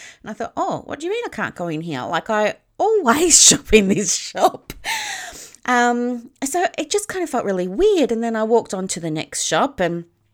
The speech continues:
that would have a similar sign. And almost, um, to me, it felt like it was almost an aggressive sign. And I thought,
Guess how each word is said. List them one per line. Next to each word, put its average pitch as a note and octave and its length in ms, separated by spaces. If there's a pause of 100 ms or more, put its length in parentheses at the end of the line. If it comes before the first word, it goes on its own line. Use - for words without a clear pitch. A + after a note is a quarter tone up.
(380)
that F3+ 140
would F3+ 120
have F3 180
a E3+ 60
similar E3 480
sign. D#3+ 600
And E3 160
almost, C4+ 400 (180)
um, E3 340
to - 140
me, C#4 480
it - 140
felt F3 160
like D#3 200
it - 40
was D#3 160
almost G#3 360
an D#3+ 80
aggressive E3+ 600
sign. D#3 480 (340)
And A3 140
I A#3 40
thought, A#3 360